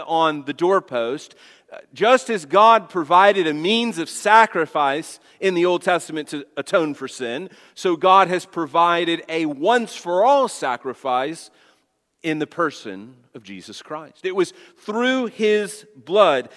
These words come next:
the blood of Christ here being a metaphor for the bloody cross of Christ on which Jesus died. This gruesome death was the currency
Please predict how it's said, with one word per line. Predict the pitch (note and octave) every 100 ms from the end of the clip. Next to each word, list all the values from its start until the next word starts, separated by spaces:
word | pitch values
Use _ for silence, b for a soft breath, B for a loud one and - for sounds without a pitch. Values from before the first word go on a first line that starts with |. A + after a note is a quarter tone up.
| B
the | E3+
blood | C3 E3+ A3+
of | C4+ A3
Christ | - A#3 F3+ D#3+ F#3+ -
here | F#3 F#3
being | D#3 F3+ E3+
a |
metaphor | D#3+ F3 G#3 G#3 - D3+ C#3 G3+ G3+ B B
for | F3+ F3
the | D#3
bloody | A2 C3 E3+ F#3 F3+ D3 _ _
cross | - F3+ F#3 G#3 -
of | C3
Christ | - A#2 A2+ F#3 - - b b b
on | D#3 D#3+ D#3
which | E3 - - _ -
Jesus | C3+ B2+ B2+ C3+ -
died. | E3+ G3 - _ _ _ _ _ -
This | F#3 -
gruesome | B2 A3 A#3+ G#3 F3+
death | B2+ C#3+ F3+ B3+ - B B
was | F3 D#3+
the | C3+ E3
currency | - - B3+ D4 F#3 C3+ - B2+ C3+